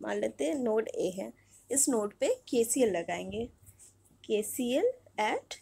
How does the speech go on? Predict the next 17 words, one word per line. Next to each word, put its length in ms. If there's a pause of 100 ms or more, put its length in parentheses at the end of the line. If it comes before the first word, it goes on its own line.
(240)
node 300
A। 200 (4000)
यहाँ 180
पे 120
केसीएल 420
लगाएं 340 (360)
तो 180 (100)
इनकमिंग 540
करंट 340
हमारा 300
क्या 180
है, 180 (140)
आई 200
वन 200 (760)
and 320 (240)
सिक्स 360
एम्पियर, 540